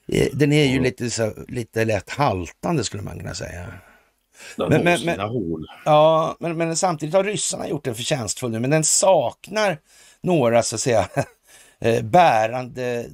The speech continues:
Speaker 1: detaljer, dolda små rackare. Eh, såna som djävulen brukar gömma sig bakom.
Speaker 2: Vi är
Speaker 1: Ja.
Speaker 2: uppenbarligen inte riktigt framme där än.
Speaker 1: Nej, nej.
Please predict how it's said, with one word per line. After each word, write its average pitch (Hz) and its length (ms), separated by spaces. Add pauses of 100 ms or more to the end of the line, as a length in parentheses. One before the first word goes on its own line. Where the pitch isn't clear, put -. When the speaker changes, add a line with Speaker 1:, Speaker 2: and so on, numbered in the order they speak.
(240)
Speaker 1:
detaljer, 135 640
dolda 139 420
små 175 320
rackare. 101 560 (440)
Eh, - 360
såna 131 380
som 127 160
djävulen 139 440
brukar 131 200
gömma 110 240
sig 104 140
bakom. - 680 (440)
Speaker 2:
Vi - 60 (220)
är 104 40
Speaker 1:
Ja. 98 360
Speaker 2:
uppenbarligen 80 520
inte 80 160
riktigt - 500
framme 95 320
där 90 240
än. 101 100
Speaker 1:
Nej, 131 600
nej. 120 320